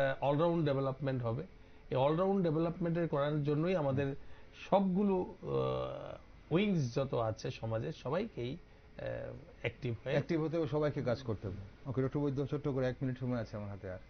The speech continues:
Speaker 2: মানে, এই বিষয়টাতে, মানে, আমাদের দৈনন্দিন জীবনে, আমাদের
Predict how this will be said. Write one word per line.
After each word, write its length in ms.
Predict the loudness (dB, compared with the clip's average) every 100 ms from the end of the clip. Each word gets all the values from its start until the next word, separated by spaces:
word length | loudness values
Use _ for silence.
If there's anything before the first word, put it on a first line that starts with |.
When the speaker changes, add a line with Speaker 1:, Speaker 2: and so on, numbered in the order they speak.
| -20 -20 -20 -20 -20 -10
Speaker 2:
মানে, 120 | -8 0
এই 100 | 0
বিষয়টাতে, 460 | 0 -2 -2 -2
মানে, 220 | -2 -4 -2
আমাদের 300 | 0 2 2
দৈনন্দিন 520 | 2 2 2 2 2
জীবনে, 420 | 0 0 -2 -6 -10 -18 -20 -14
আমাদের 320 | -4 -2 0